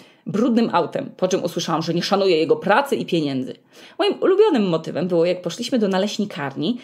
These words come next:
i bardzo polecał produkt Basic, Basic, oleśni-, naleśnik sauté. Był najtańszy, a do teraz pamiętam jego minę,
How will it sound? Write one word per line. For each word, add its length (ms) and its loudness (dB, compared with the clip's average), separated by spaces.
i 60 -2
bardzo 540 2
polecał 360 2
produkt 420 -2
Basic, 460 -2
Basic, 400 0
oleśni-, 540 2
naleśnik 380 2
sauté. 300 -6
Był 240 6
najtańszy, 480 2
a 40 2
do 100 -2
teraz 420 0
pamiętam 420 0
jego 160 0
minę, 320 -2